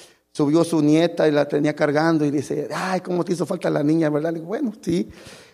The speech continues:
no tengo hijas, pero yo estoy seguro que yo ya tuviera mi lista ahí de requisitos para,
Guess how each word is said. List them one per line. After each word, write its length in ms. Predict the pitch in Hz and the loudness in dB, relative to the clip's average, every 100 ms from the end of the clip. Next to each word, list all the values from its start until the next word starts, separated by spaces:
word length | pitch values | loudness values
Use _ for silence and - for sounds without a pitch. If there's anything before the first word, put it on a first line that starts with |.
| _ _ | _ _
no 140 | 208 220 | 6 8
tengo 300 | 269 247 240 | 8 8 8
hijas, 300 | 247 277 - | 8 4 4
pero 640 | 220 214 208 202 - - _ _ _ _ _ _ _ _ - | 6 6 6 2 -6 -20 _ _ _ _ _ _ _ _ 4
yo 800 | 196 233 254 247 233 196 - - | 8 12 12 12 10 6 -2 -6
estoy 220 | - 226 | 0 2
seguro 400 | - 208 240 240 | 2 4 6 6
que 160 | 233 196 | 6 4
yo 200 | 208 240 | 6 6
ya 180 | 220 226 | 4 2
tuviera 300 | 214 233 226 | 4 6 6
mi 140 | 196 | 4
lista 360 | 202 233 - 185 | 4 2 2 2
ahí 220 | 208 220 | 4 4
de 160 | 196 | 4
requisitos 680 | 165 165 - - 214 - 180 | 2 0 -4 -4 -4 -4 -2
para, 560 | - 156 147 127 - | 2 6 6 4 -4